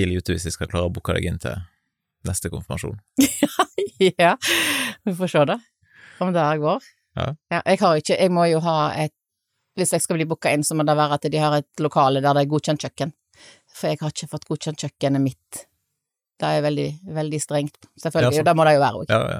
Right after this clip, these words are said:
Speaker 2: Ja.
Speaker 1: Men så du har litt planer for, eh,
Speaker 2: Ja, jeg håper jo at jeg kan få til ting. Mer. Jeg, egentlig så drømmen er jo å ha,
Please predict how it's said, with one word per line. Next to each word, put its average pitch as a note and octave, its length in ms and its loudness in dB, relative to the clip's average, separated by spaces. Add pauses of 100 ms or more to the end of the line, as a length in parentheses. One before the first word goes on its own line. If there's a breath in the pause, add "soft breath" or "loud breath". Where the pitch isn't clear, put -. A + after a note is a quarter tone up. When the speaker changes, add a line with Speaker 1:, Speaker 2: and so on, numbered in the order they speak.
Speaker 2:
Ja. - 560 -20
Speaker 1:
Men G#2+ 80 0
så A#2 80 -2
du C3 80 4
har B2 140 4
litt - 180 -8
planer G2 320 2
for, F2+ 320 -2
eh, F2+ 160 -6 (480)
Speaker 2:
Ja, C4 80 4 (160)
jeg C4 160 2
håper B3 300 4
jo E3 100 8
at D#3+ 160 -2
jeg D#3 160 0
kan D3+ 160 0
få D3+ 160 0
til C#3 240 2
ting. F3 160 -6 (880 soft breath)
Mer. E3 260 -8 (200)
Jeg, F#3+ 220 -2
egentlig E3+ 340 2
så F3+ 100 -2
drømmen D3+ 600 2
er F3 120 4
jo D3 120 4
å D3+ 60 0
ha, D#3 140 2